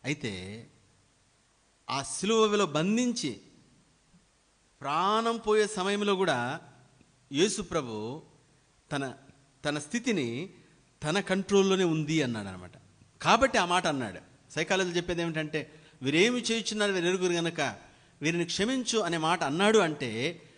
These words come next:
తన కంట్రోల్లో ఆయన ఉన్నాడు. కంట్రోల్ తప్పిపోతే ఏమవుద్ది? మనకు పట పట పట పనులు, పనులు గురికి పిచ్చి తిరిగి వచ్చేస్తుంది. నేను అలా అన-, అనాలనుకోలేదన్నా, ఆ టైంలో అలా అయిపోయింది అంతే.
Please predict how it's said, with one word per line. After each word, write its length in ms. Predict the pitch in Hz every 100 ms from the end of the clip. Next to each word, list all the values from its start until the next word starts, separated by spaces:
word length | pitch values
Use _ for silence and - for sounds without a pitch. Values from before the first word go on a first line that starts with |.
| _ _ -
తన 140 | 156 165
కంట్రోల్లో 560 | - 202 208 247 262
ఆయన 120 | 240
ఉన్నాడు. 540 | 196 180 156 139 131 110 104 90 - _ _ _ _ _ -
కంట్రోల్ 360 | 127 165 196
తప్పిపోతే 380 | 190 175 180 175
ఏమవుద్ది? 380 | 170 175 165 196
మనకు 360 | 160 165 190 247 - _ _ _ _ -
పట 120 | 127
పట 180 | 156 165
పట 200 | 160 160
పనులు, 240 | 151 143
పనులు 280 | - 135 156
గురికి 420 | 147 147 147 117 - _ _ -
పిచ్చి 220 | - 165
తిరిగి 200 | 175 180
వచ్చేస్తుంది. 460 | 131 110 - - - _ _ _ -
నేను 140 | 127
అలా 100 | 123
అన-, 440 | 127 151 - 120 143
అనాలనుకోలేదన్నా, 920 | 175 170 160 165 160 147 131 131 151 -
ఆ 60 | 123
టైంలో 260 | 143 156
అలా 80 | 139
అయిపోయింది 340 | 135 135 139
అంతే. 300 | 123 117 135